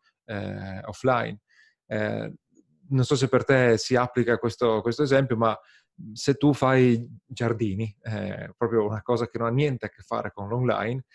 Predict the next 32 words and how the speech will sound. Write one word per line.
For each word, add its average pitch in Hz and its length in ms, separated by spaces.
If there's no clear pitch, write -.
puoi 151 360
lavorare 120 840
su - 220
una, 107 800
puoi 131 140
realizzare 127 400
una 117 120
piccola 151 400
aiuola, 147 440
un 135 120
lavoro 117 340
che 110 100
appunto 120 300
ti - 80
porta 113 260
via, 98 840
eh, 98 200
delle 101 280
settimane, 117 680
eh, 107 460
non 120 200
di 113 120
più, 131 300
e, 151 520
eh, 120 380
la 143 140
metti, 165 560
eh, 110 640
nel 127 400
giardino 135 800
del 127 380
comune. 131 560